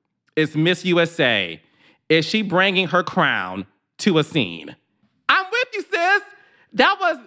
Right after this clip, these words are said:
that was the epitome of doing the most. Sanya is not coming across natural because she is looking for moments to happen.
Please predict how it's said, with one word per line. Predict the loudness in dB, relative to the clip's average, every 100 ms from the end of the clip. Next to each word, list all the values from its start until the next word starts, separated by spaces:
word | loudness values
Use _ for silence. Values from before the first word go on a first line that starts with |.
| _ _ _ _
that | -2 0
was | 0 -4
the | -2
epitome | -4 0 0 0 0 0
of | 0 2
doing | 2 2 2
the | 0
most. | 2 2 0 -4 -18 -14
Sanya | -2 2 2 2 2 2 0 -6 _ _ _
is | 0 0
not | 2 0 0
coming | -6 -8 -8
across | -4 -2 -2 0
natural | 0 0 0 0 2 2 0 -4
because | -2 0 0
she | -2 -2
is | -2
looking | 0 0 0 0 0
for | -2 0 2 4 2 2
moments | 2 2 0 -2
to | -2
happen. | -2 0 0 -2 -2 -2 -4